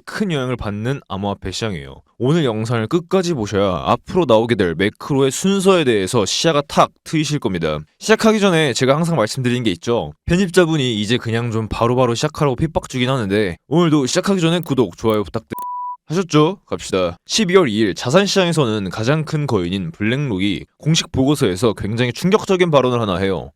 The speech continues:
그건 미국의 장기 국채는 더 이상 안전자산이 아니다. 제 기준에서는 앞으로 시장 방향을 뚜렷하게 알려주는 핵심을 관통하는 한마디인데, 신기하게도 아무도 모르고 관심이 없더라고요.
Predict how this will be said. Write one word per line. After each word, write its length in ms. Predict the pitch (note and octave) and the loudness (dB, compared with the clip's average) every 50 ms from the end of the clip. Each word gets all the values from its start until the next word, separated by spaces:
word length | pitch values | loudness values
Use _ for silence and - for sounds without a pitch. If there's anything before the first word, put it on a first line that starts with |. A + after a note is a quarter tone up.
| _ _ _ | _ _ _
그건 460 | - - A#2 F#2+ D#3 D#3 B2+ F2+ D2+ - _ | -10 -2 2 4 4 4 4 0 -4 -10 _
미국의 540 | G2+ G#2+ A#2+ C#3+ D3+ D3+ D3+ F#3+ G3+ G3+ - _ - | -6 -4 -2 -2 0 2 4 4 4 4 2 _ -10
장기 460 | - - B2 A#2+ B2 C3+ D3+ D#3+ - | -6 -4 -2 -2 -2 -2 -4 -4 -6
국채는 720 | - - G#2+ - - - - - A2 G2 G#2+ G2 E2+ D2 - | -6 -8 -10 -8 -8 -6 -4 -2 -2 -2 -2 -4 -4 -8 -10
더 200 | - - F#2 F2+ | -6 -4 -4 -4
이상 280 | F2+ F2 - A2+ A#2+ A#2 - _ | -2 -2 -4 -4 -4 -6 -8 _
안전자산이 800 | - G#2 G#2+ G#2+ A2 A#2 C3+ C#3+ C3 B2 A#2 A#2 A#2 A2+ B2+ B2+ - _ | -8 -6 -4 -2 0 0 0 0 0 0 0 0 0 -2 -2 -4 -6 _
아니다. 520 | - D#2+ E2 F#2 G2 F#2 F2 F2 F2 E2+ D#2+ | -10 -8 -6 -4 -2 -2 0 -2 -2 -4 -4
제 160 | - - C#3+ | 2 4 4
기준에서는 640 | D3+ D#3 F3 E3+ F3+ E3 D3 C#3 B2+ C3+ C3+ A#2+ F#2+ | 4 4 4 4 4 4 2 2 0 0 0 2 2
앞으로 400 | G2 A2 A2+ - - E3 E3+ E3+ | 2 2 0 0 0 2 2 2
시장 240 | E3 - G3 F3+ D#3 | 2 2 0 0 0
방향을 320 | A#2 G#2+ G#2+ G#2+ G#2+ G#2+ | 0 -2 0 0 -2 -4
뚜렷하게 420 | - D#3+ E3+ F3+ F3 - F#3 E3 | -2 -2 -2 -2 -2 -2 0 2
알려주는 400 | D#3 B2+ G#2+ G#2+ F#2 - - F#2 | 2 2 2 0 0 -2 -2 -2
핵심을 380 | F2+ D3 C#3 - - F#3 E3+ E3+ | -2 -2 -4 -4 -2 -2 -2 -2
관통하는 440 | - B2 F#2+ F#2+ F#2 A2+ G2+ G2 F#2+ G#2+ | -2 -2 -4 -4 -4 -4 -4 -2 -2 -4
한마디인데, 720 | A2 A2+ A2 G#2+ G2+ F#2+ E2 D#2 D#2 E2+ G2 F2+ D2 D2 | -2 -2 -2 0 0 0 -2 -2 0 0 0 0 -2 -4
신기하게도 720 | - - - G#3 G#3+ G#3 A3 G3+ E3 C3+ A#2+ B2 G#2+ E2 D2 | -4 -2 0 2 4 6 6 6 6 4 2 2 2 2 2
아무도 320 | F#2+ C#3 F3+ A3 A#3 A#3 | 2 4 4 4 4 4
모르고 400 | G#3 F#3+ F3 D#3 C#3+ C#3 E3 F3 | 4 4 4 4 4 4 4 4
관심이 420 | E3 D#3 C#3+ A#2+ A#2 - - C3 A2 | 4 2 0 0 -2 -2 -2 -2 -2
없더라고요. 640 | D#2 D2 _ - A#2 A2 F#2 E2+ D#2+ D#2+ D#2 D#2 | -2 -4 _ -2 0 0 0 0 -2 -2 -4 -4